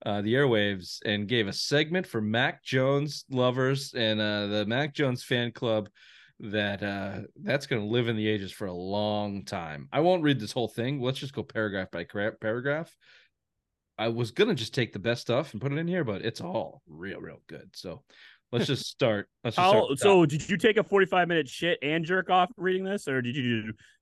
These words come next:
Speaker 1: I didn't even have
Speaker 2: everything?
Speaker 1: to. I didn't even have to
Speaker 2: Oh.
Speaker 1: touch it. It was just
Speaker 2: Just, ah,
Speaker 1: yeah.
Speaker 2: like a, like a clown splattering cum all over my shirt.
Speaker 1: Yeah, it's what I imagined happened with that clown when they saw how sweet that shirt was. Uh,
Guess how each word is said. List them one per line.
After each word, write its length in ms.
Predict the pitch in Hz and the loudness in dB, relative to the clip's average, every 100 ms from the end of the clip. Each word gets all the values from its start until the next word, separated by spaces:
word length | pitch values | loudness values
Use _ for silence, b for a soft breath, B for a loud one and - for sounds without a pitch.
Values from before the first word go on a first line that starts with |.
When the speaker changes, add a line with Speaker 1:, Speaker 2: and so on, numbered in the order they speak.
| 107 | 4
Speaker 1:
I 60 | 151 | 6
didn't 60 | |
even 140 | 151 117 | 6 6
have 140 | 147 170 | 4 4
Speaker 2:
everything? 400 | 135 139 139 117 | 4 4 4 4
Speaker 1:
to. 60 | |
I 20 | |
didn't 80 | 156 | 2
even 140 | 160 135 | 4 4
have 180 | 139 | 2
to 100 | 107 | 2
Speaker 2:
Oh. 60 | 110 | 0
Speaker 1:
touch 240 | 117 131 | -2 -2
it. 100 | 101 - | -6 -6
It 40 | |
was 140 | 107 104 | -4 -2
just 320 | 110 101 - _ - - | -2 -2 -8 _ -10 -6
Speaker 2:
Just, 160 | - 277 - _ | -6 -4 -8 _
ah, 540 | 170 220 226 214 190 175 196 175 127 92 | 0 2 4 4 0 -4 -4 -4 -6 -8
Speaker 1:
yeah. 220 | 104 90 - | -6 -6 -8
Speaker 2:
like 180 | 165 117 | -2 -2
a, 220 | 95 - | -2 -2
like 120 | 127 104 | 0 0
a 60 | |
clown 320 | - 135 131 | 0 2 2
splattering 460 | 123 127 123 120 113 | 2 2 4 4 0
cum 160 | - 120 | -2 0
all 140 | 117 | 2
over 120 | 117 117 | 2 0
my 140 | 117 | -2
shirt. 320 | 110 123 139 - | 0 -2 -2 -2
Speaker 1:
Yeah, 240 | 127 117 101 | 0 2 0
it's 120 | 113 | 0
what 140 | 117 | 2
I 180 | 110 104 | 2 2
imagined 420 | 98 104 101 95 | 0 -4 -4 -6
happened 260 | 95 87 90 | -8 -8 -10
with 100 | 87 | -10
that 180 | 85 - - | -12 -14 -10
clown 260 | 104 92 | -8 -8
when 100 | 87 | -8
they 80 | 85 | -10
saw 220 | 139 98 | -10 -10
how 140 | 92 87 | -10 -12
sweet 320 | - 104 95 | -10 -10 -10
that 120 | 87 | -12
shirt 240 | - 101 82 | -10 -8 -8
was. 240 | 85 - _ b b b b b b b _ - | -10 -14 _ b b b b b b b _ 0
Uh, 520 | 131 127 127 123 127 | 4 6 6 6 4